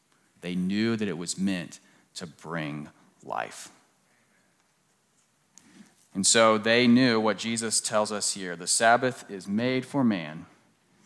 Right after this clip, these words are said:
not man for the Sabbath.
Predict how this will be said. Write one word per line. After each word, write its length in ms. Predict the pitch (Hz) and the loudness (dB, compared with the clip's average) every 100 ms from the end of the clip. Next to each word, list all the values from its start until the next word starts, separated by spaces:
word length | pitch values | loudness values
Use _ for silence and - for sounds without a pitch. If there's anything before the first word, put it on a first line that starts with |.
| _ _ _ _ - | _ _ _ _ -8
not 260 | 85 95 | -2 -2
man 440 | 98 92 69 67 - _ _ _ _ | 0 -2 -4 -8 -14 _ _ _ _
for 120 | - 65 | -18 -12
the 120 | 65 | -10
Sabbath. 500 | - 50 - 50 | -6 -6 -8 -16